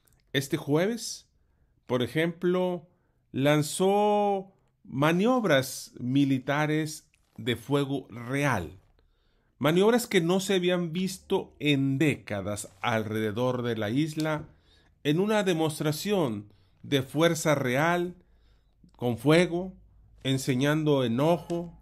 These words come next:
enseñando los dientes, preparándose para una guerra real. Pekín considera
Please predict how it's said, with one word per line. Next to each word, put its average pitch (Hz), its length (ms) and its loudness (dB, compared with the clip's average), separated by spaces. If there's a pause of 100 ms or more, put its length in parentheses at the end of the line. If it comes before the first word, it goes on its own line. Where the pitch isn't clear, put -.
(320)
enseñando 151 580 0
los 131 240 0
dientes, 165 540 -2
preparándose 156 880 -4
para 117 400 -4
una 135 380 -4
guerra 117 440 -6
real. 110 460 -6 (840)
Pekín 170 360 2
considera 214 960 -2